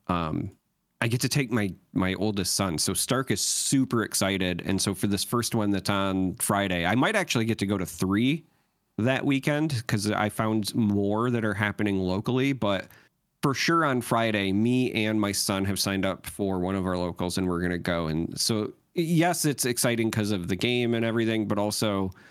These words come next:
like, this is the first time I get to take him to a pre-release for any game.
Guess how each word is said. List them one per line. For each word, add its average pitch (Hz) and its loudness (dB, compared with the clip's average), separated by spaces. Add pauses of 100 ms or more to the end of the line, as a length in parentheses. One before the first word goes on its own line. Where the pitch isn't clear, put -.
(280)
like, 101 -2
this 104 0
is 107 0
the 107 0
first 101 -2
time 95 0 (400)
I - 0
get 101 -2
to 98 -2
take 95 -2
him 95 0
to 95 0
a 90 -4
pre-release 98 0
for 95 0
any 104 2
game. 87 -4